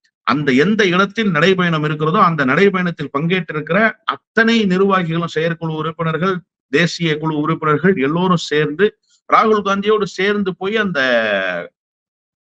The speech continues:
இதுல போய் வாக்களிச்சுட்டு வந்ததை நம்ம வந்து பேருந்துல ஏறி வாக்களித்துட்டு வந்த காட்சிகளை நம்ம பார்த்தோம். அப்போ தேர்தல் நடத்துவதற்கு இதெல்லாம் ஒரு பெரிய தடை இல்லை. இது ஒரு காரணம். நீங்க சொன்னதை போல,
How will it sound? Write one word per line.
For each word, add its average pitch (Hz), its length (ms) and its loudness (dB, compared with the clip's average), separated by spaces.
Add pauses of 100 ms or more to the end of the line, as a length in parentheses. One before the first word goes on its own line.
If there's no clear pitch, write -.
இதுல 180 240 2
போய் 170 260 -2
வாக்களிச்சுட்டு 160 640 0
வந்ததை 143 320 -2
நம்ம 143 240 -2
வந்து 135 400 -2
பேருந்துல 160 480 -2
ஏறி 160 420 -2 (420)
வாக்களித்துட்டு 170 540 0
வந்த 139 220 -4
காட்சிகளை 160 520 -2
நம்ம 143 240 -6
பார்த்தோம். 131 480 -2
அப்போ 180 260 -6 (640)
தேர்தல் 202 480 2
நடத்துவதற்கு 151 680 -6
இதெல்லாம் 143 340 -6
ஒரு 131 180 -6
பெரிய 143 300 -6
தடை 127 360 -4
இல்லை. 101 300 -4
இது 139 220 -6
ஒரு 147 240 -2
காரணம். 143 580 0 (360)
நீங்க 139 240 -4
சொன்னதை 175 400 2
போல, 156 540 0